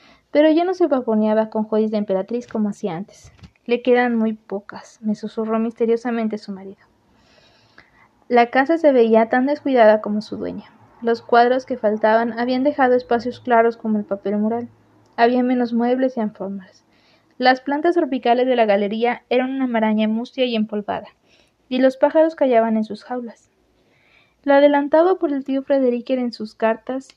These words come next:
sobre la litera de soldado en que dormía mi abuela resultó exacto. Ella siempre ocupó la habitación más grande de la casa, y su famosa cama mitológica se erguía al centro como un trono papal.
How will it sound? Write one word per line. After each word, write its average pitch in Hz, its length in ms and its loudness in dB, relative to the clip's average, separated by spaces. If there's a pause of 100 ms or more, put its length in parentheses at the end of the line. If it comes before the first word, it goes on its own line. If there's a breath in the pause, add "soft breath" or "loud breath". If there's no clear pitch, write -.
sobre 226 320 -4
la 220 60 -2
litera 233 360 0
de 262 100 0
soldado 220 460 -2
en 208 140 -4
que 214 100 -6
dormía 208 300 -2
mi 220 100 0
abuela 226 360 -2
resultó 214 420 -8
exacto. - 480 -14 (2500 soft breath)
Ella 277 300 2
siempre 302 320 -2
ocupó 320 280 -4
la 254 120 0
habitación 220 420 0
más 226 140 -2
grande 214 240 0
de 208 80 0
la 208 160 -4
casa, 233 400 -6
y 240 100 -6
su 262 140 -8
famosa 285 420 -2
cama 302 180 -6
mitológica 240 640 -4
se 254 120 -6
erguía 226 240 0
al 233 100 -2
centro 214 400 -6
como 208 240 -6
un 214 80 -4
trono 214 260 -4
papal. 240 340 -12